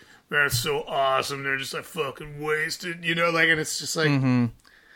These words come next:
Speaker 1: Don't know that that's the point of that, but, um, I find, I find those books to be incredible, and, like, people,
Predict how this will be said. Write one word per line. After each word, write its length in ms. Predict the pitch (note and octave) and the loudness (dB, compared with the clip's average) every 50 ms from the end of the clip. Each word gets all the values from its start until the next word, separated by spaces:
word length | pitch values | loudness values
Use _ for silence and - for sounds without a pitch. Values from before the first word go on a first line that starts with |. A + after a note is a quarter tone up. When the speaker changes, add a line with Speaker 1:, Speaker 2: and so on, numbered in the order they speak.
| - - - - - _ _ _ _ _ _ - - | -20 -20 -20 -20 -20 _ _ _ _ _ _ -10 -8
Speaker 1:
Don't 180 | A#3 C4+ C4 | -6 -4 -2
know 160 | F#3+ F3+ F3 E3 | 0 0 0 0
that 140 | D3 - | 0 -2
that's 200 | - C#3 C3 - | -2 -4 -4 -4
the 100 | - C#3+ | -8 -14
point 480 | - - - - D3 C#3+ C3+ C#3 E3+ - | -16 -18 -12 -8 -4 -4 -4 -4 -4 -6
of 160 | C#3 B2 A#2+ A#2+ | -12 -12 -10 -8
that, 460 | B2 A#2+ A#2+ A#2+ A#2+ A#2+ B2 - - - _ _ _ _ - - - - - - _ _ _ _ | -6 -4 -2 -2 -2 -2 -4 -6 -8 -12 _ _ _ _ -20 -20 -20 -20 -20 -20 _ _ _ _
but, 460 | - D3 C#3 C3 B2+ C#3 C#3+ - - _ _ _ _ _ _ _ _ _ _ _ _ _ _ _ | -4 -4 -2 -2 -2 -4 -4 -6 -12 _ _ _ _ _ _ _ _ _ _ _ _ _ _ _
um, 480 | - D#3+ C#3+ C3+ C#3 C3+ C3 C3+ C#3 - _ _ _ - F4 C#4 | -4 -2 -2 -2 -2 -4 -8 -10 -16 -20 _ _ _ -16 -6 2
I 140 | - A#3+ A#3+ | 6 6 6
find, 280 | - - E4 C#4 C4 B3 | 6 6 2 2 2 2
I 120 | - G#3 F#3+ | 2 0 2
find 220 | - B3 G#3+ G3+ | 2 2 2 2
those 140 | G3 F3+ C#3+ | 2 0 0
books 420 | B2+ B2 - D#3 D3+ C#3+ - - | -2 -4 0 0 0 0 0 -4
to 80 | - C#3 | -6 -6
be 100 | B2+ C3 | -6 -6
incredible, 1000 | B2 A#2 - - - - - - - D3+ C#3+ C#3+ C3+ B2+ C3 C3 C3+ C3 - _ - - - - - - _ _ _ _ _ - - | -8 -8 -10 -12 -14 -14 -14 -8 -2 0 2 2 2 0 -2 -4 -4 -4 -8 _ -20 -20 -20 -20 -20 -20 _ _ _ _ _ -4 -2
and, 380 | C#3 C3+ C3 C3 C3 C3+ C3 - _ _ _ _ _ _ _ _ _ _ - - | 0 0 0 -2 -4 -8 -12 -14 _ _ _ _ _ _ _ _ _ _ -10 -4
like, 360 | D3+ D3 C#3 B2+ - - _ _ _ _ _ _ _ _ _ _ _ _ _ _ _ _ _ _ _ _ _ _ _ _ F4 - _ _ _ _ _ _ _ _ | -2 -2 -2 -2 -4 -8 _ _ _ _ _ _ _ _ _ _ _ _ _ _ _ _ _ _ _ _ _ _ _ _ -20 -20 _ _ _ _ _ _ _ _
people, 220 | - F#3+ F#3+ F#3+ | -2 -2 -2 -2